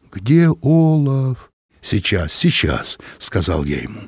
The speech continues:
Я чувствовал, что у меня начала поддёргиваться щека. Мы с хозяином вышли в коридор. "Вот что, Алек", сказал я,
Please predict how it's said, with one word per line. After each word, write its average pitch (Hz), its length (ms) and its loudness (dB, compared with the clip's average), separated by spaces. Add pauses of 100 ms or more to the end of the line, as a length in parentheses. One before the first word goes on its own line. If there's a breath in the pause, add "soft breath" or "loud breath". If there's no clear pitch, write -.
(680)
Я 120 140 0
чувствовал, - 380 0
что - 200 -2
у - 20 4
меня 120 200 4
начала 117 400 2
поддёргиваться 95 800 0
щека. - 480 -4 (420 loud breath)
Мы 143 160 4
с - 80 0
хозяином 98 540 0
вышли 139 260 -2
в - 60 -6
коридор. 69 440 -6 (280 loud breath)
"Вот 110 180 0
что, - 260 -6
Алек", - 460 -4
сказал - 480 -6
я, - 180 -14